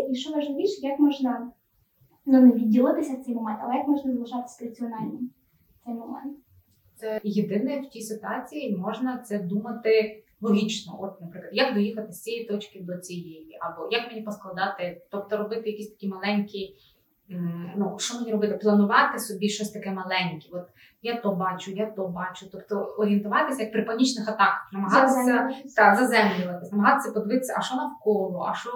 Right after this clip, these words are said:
Speaker 2: роблять люди, логічні якісь, е,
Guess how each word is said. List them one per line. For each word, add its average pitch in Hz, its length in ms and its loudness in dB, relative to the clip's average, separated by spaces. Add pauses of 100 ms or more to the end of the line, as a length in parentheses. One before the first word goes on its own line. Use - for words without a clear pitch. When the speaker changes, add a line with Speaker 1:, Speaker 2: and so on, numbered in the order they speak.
(180)
Speaker 2:
роблять 226 340 0
люди, 180 580 0 (260)
логічні 240 520 2
якісь, - 460 -8
е, - 400 -2